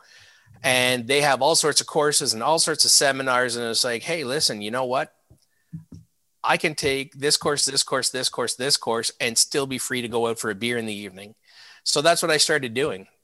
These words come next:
Um, and then the more I got into it, the more I s-, I started liking the actual pool work as opposed to delivering water.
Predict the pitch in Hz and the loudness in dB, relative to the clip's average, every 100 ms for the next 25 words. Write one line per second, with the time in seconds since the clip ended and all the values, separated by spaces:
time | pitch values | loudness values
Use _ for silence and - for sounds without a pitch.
0 | - 127 113 110 107 104 _ _ _ _ | -4 0 2 0 -4 -12 _ _ _ _
1 | _ _ - 127 139 147 147 147 139 - | _ _ -2 0 4 2 2 -4 -10 -16
2 | _ 151 131 127 139 160 151 135 120 117 | _ -6 -2 0 2 4 4 4 4 2
3 | 143 208 175 110 98 110 _ _ _ _ | 0 -4 -4 -2 -2 -6 _ _ _ _
4 | _ _ 120 123 139 170 170 - 127 120 | _ _ -4 0 2 2 0 0 0 2
5 | - 139 - 147 139 131 123 147 147 127 | 0 -4 0 2 2 2 0 0 0 -6
6 | 120 117 120 131 - 120 110 - 208 196 | -4 0 4 4 2 -2 -4 -4 -2 0
7 | 131 110 110 117 117 127 113 104 117 110 | 0 0 0 -4 -4 -4 -4 -4 -2 -2
8 | 107 104 113 123 117 90 | -4 -4 0 0 0 -6